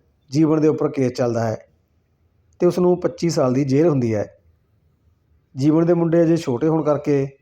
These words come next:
ਭੱਠੇ ਦਾ ਕੰਮ ਨਹੀਂ ਸੰਭਾਲ ਸਕਦੇ ਸੀ। ਬਾਕੀ ਜੀਵਨ ਦਾ ਕੋਈ ਹੋਰ ਭਾਈ ਵੀ ਨਹੀਂ ਸੀ ਜੋ ਇਸ ਭੱਠੇ ਨੂੰ ਸੰਭਾਲ ਸਕੇ।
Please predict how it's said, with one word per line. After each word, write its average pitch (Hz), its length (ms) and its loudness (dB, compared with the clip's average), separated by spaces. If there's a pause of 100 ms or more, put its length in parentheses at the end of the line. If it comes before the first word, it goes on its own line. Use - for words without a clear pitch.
(280)
ਭੱਠੇ 170 240 -2
ਦਾ 151 120 0
ਕੰਮ 127 260 -4
ਨਹੀਂ 117 140 -2
ਸੰਭਾਲ 143 280 0
ਸਕਦੇ 123 280 -4
ਸੀ। 127 260 -6 (960)
ਬਾਕੀ 147 280 0
ਜੀਵਨ 139 300 2
ਦਾ 135 360 0 (160)
ਕੋਈ 156 120 0
ਹੋਰ 147 240 0
ਭਾਈ 147 160 2
ਵੀ 120 120 0
ਨਹੀਂ 147 160 0
ਸੀ 139 320 -4 (600)
ਜੋ 147 180 2
ਇਸ 143 160 -2
ਭੱਠੇ 165 220 -2
ਨੂੰ 131 120 0
ਸੰਭਾਲ 151 340 0
ਸਕੇ। 131 340 -6